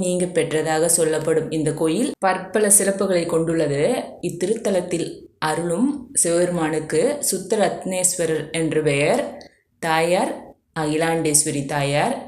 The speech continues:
இந்த கோவிலின் சிறப்பு அம்சமே வேறு எங்குமே காண முடியாதவாறு சுவாமி சந்நிதிக்கு நேர் எதிரிலேயே தீர்த்தம் அமைத்திருப்பது. மற்றொரு சிறப்பு அம்சம் என்னன்னா, இங்கே தனி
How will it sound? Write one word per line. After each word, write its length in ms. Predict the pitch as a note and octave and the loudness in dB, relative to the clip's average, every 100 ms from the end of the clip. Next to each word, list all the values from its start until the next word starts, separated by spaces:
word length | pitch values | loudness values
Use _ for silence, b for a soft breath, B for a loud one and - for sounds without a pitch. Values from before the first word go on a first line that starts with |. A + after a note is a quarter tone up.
| D#3+ | -4
இந்த 140 | D3+ D3 | -2 -2
கோவிலின் 440 | F3 F3+ F#3+ F3+ D#3+ | 0 0 0 0 0
சிறப்பு 280 | E3 E3 F3+ | 2 0 0
அம்சமே 420 | D#3+ D#3+ E3+ E3+ B3 - | -2 0 0 0 0 0
வேறு 180 | E3 D3+ D3+ | 0 2 0
எங்குமே 340 | F3 G3 G3 G3 F#3 | 0 0 0 -2 -2
காண 180 | E3 F3+ F3+ | -2 0 0
முடியாதவாறு 720 | D#3+ D#3 D3 D3 D3+ D3+ D#3 B3+ - - - | 0 0 0 0 -2 0 2 2 -2 -2 0
சுவாமி 360 | G#3 F#3 G#3 A3 G3+ | 2 2 4 4 2
சந்நிதிக்கு 560 | F#3 F3 F3 E3+ F#3+ D4 - F#3 F#3+ | 0 -2 -4 -2 -2 -2 -4 -4 -2
நேர் 280 | G3 A#3+ A#3+ F#3 | 2 2 2 0
எதிரிலேயே 560 | F#3+ G3 F#3+ E3 F3+ G3+ G3+ | -2 -2 0 0 0 -2 -2
தீர்த்தம் 380 | G#3+ G#3 G#3 G3 - E3 | -4 -2 -2 -2 -4 -4
அமைத்திருப்பது. 720 | E3 E3 - D#3 - D3+ D3 A3 C#4+ - F#3 E3+ | -2 -2 -2 -2 0 0 2 2 0 -4 -4 -4
மற்றொரு 380 | E3+ G3+ G3 G3 | -2 -2 2 2
சிறப்பு 260 | F#3 F#3 F3+ | 2 0 0
அம்சம் 280 | E3+ E3+ D#3+ | 0 -2 -2
என்னன்னா, 360 | D#3+ D#3 E3 D#3+ A#3 D4 - E3+ | -2 -2 -2 -2 -2 -4 -6 -4
இங்கே 200 | D#3+ D#3+ E3 | -4 -2 -2
தனி 200 | E3+ | 0